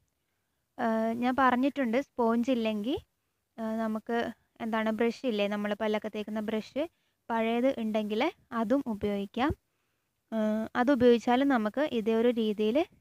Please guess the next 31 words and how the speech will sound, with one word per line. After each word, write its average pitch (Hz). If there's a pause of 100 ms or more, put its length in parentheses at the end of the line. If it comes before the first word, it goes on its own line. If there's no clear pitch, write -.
(520)
ആ, 220
പെയിന്റ് 220
മൊത്തം 233
അടിച്ചെടുക്കാൻ 208 (200)
പറ്റും. 269 (1600)
കണ്ടോ, 233
ഇത് 277
ഒരു 277
വിഷമവും 285
ഇല്ല. 226
ഇത് 233
പെട്ടെന്ന് 294
ഈസി 262
ആയിട്ട് 247
ചെയ്തെടുക്കാൻ 220
പറ്റുന്ന 220
ഒരു, 220 (440)
ആ, 220
ഗ്ലാസ് 214
ബോട്ടിൽ 214
പെയിൻറ്റിംഗ് 208
ആട്ടോ. 202
just 220
നിങ്ങൾ 226 (320)
പെയിന്റിൽ 214
ഈ 226
സ്പോഞ്ച് 220
ഒന്ന് 220
ഡിപ്പ് 214
ചെയ്ത് 220
കൊടുത്തിട്ട് 220